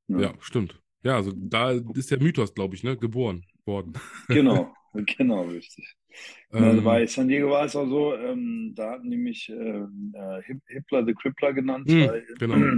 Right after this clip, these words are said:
Speaker 1: <clears throat> ich hatte dann versucht, äh, natürlich, ich wusste nicht, wie ich jetzt reinkomme in die Teams, aber ich dachte mir, ähm, wenn dann dreiundfünfzig am Ende übrig bleiben, dann musst du gucken, dass du irgendwie jeden verletzt, damit dann am einen Ende noch
Speaker 2: <laughs>
Speaker 1: du einer von den dreiundfünfzig bist, ne?
Speaker 2: Okay.
Speaker 1: Das hatte ich mir so gedacht.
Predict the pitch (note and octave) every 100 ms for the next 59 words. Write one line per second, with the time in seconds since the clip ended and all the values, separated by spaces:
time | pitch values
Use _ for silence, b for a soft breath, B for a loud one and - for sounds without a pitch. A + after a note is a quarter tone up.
0 | - - - B2 C3+ B2+ C3+ A#2+ A#2+ A2+
1 | A2+ A2 C3 B2 - B2+ A#2 A2 G#2 -
2 | B2 A2+ - G2+ A2 - A#2 G#2 - A#2+
3 | A#2 A2+ - G#2 A2+ - A#2+ A#2 A2+ G#2+
4 | - A#2+ A#2 - _ B B B - -
5 | - - G#2+ - A2 A2 G2+ G2 F#2+ F#2+
6 | F#2 F#2 A2 G#2+ G2+ G#2 A#2+ - C3 A#2+
7 | A#2 A2+ A#2 A2+ C#3 D3 - G2 G2+ G2+
8 | G#2+ A2+ A#2 - A#2+ A2+ G#2+ A2+ A2+ A#2+
9 | A2 A#2 A#2+ - A2 B2 - - - -
10 | - - G#3+ G#3 A3 - A2+ A2+ A2 A#2
11 | A#2 - _ _ _ - C#3 C3+ C3+ C3+
12 | C#3 C3+ B2 B2 C3+ - C3 B2 - D#3
13 | D#3 - C3 A2+ C#3+ C3 C3+ B2 A2 A#2+
14 | G#2+ G#2+ G#2+ A2 -